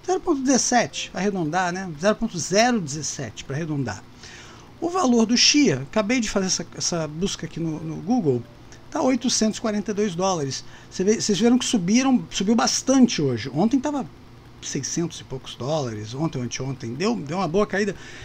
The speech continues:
Acaba, acaba oscilando junto com o Bitcoin, né? Então, vamos fazer uma conta rápida aqui.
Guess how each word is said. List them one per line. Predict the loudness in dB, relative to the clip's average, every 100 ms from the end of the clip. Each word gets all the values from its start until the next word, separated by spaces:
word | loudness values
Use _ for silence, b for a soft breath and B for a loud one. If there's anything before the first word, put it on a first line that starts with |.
| B B B -6
Acaba, | 2 4 4
acaba | 4 2 4
oscilando | 2 2 4 6
junto | 8 6 6
com |
o |
Bitcoin, | 4 4 4 4 4
né? | 2
Então, | 0 -4 -2 2 2 0 -8 -20 -20 -20 -4
vamos | 0 2
fazer | 6
uma | 6
conta | 6 4 4
rápida | 4 2 0
aqui. | 0 2 2